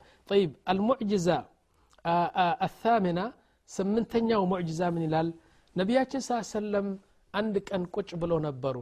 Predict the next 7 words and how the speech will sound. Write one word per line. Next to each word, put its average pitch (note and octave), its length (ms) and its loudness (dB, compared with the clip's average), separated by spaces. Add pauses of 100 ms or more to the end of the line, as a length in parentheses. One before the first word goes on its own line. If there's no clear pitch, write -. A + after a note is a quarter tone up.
ተሰወሩ G#3 460 0
ያ C3+ 140 -2
አኺ። - 140 -6 (500)
አቡበክር G#3 580 2
ስዲቅ G#3 480 0 (100)
በዚህ E3+ 360 -2
ነበሩ። D3 340 -2